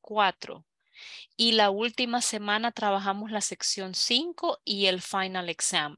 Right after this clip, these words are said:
Eso es lo que nosotros trabajamos, ¿ok? Em, si usted puede ir avanzando y si tiene preguntas acerca de las cosas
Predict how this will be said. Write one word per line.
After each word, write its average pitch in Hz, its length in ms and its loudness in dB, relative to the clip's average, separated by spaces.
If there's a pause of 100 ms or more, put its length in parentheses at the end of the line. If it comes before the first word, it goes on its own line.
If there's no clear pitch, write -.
Eso 214 200 -2
es 240 40 -4
lo 233 100 0
que 214 120 -8
nosotros 196 380 -6
trabajamos, 165 760 -4
¿ok? - 180 -4 (760)
Em, 220 360 4 (100)
si - 200 0
usted 247 260 2
puede 320 260 -2
ir 302 100 0
avanzando 240 720 -2
y - 100 -6
si - 140 -4
tiene 202 280 -2
preguntas 220 1040 -2 (220)
acerca 185 420 0
de 208 100 6
las 196 200 0
cosas 214 320 -2